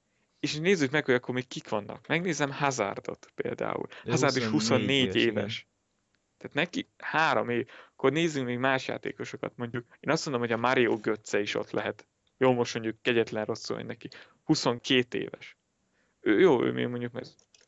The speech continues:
Speaker 1: én, én nekem a Thomas Müller mindig olyan volt.
Speaker 2: Na igen,
Speaker 1: Megnézem
Speaker 2: nekem
Speaker 1: most.
Speaker 2: én is kedvelem a játékát. Ő, ő, ő szerintem elférne a Premier League-ben egyébként, csak most
Speaker 1: Thomas Müller huszonöt éves. Tehát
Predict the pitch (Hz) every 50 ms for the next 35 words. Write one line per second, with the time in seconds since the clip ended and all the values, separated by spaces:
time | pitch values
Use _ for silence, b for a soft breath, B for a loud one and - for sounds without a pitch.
0 | _ _ _ - 135 139 - - - 131 147 160 170 170 - 180 139 123 - -
1 | 151 147 147 143 135 - - 139 135 143 139 135 127 127 127 120 120 123 123 123
2 | 117 113 107 110 110 107 107 104 107 107 110 - 107 98 - - _ _ _ _
3 | b b b - 147 156 160 139 151 160 143 135 139 123 120 113 127 113 127 113
4 | 113 - 117 127 120 113 117 - 117 110 110 107 107 107 107 104 104 104 107 -
5 | 110 104 110 113 - 160 170 170 - 175 196 208 190 185 - 185 196 196 208 202
6 | 180 175 - 202 196 196 196 185 - - 127 113 107 - 113 104 104 104 98 -
7 | - 110 104 107 107 104 104 107 104 98 101 104 101 98 101 101 101 - - 107
8 | 110 107 - 104 104 107 165 175 160 127 123 - - 147 151 156 151 156 151 131
9 | - _ - - - 175 160 - - 127 117 120 120 - - 117 113 113 - -
10 | - - - _ - - 131 -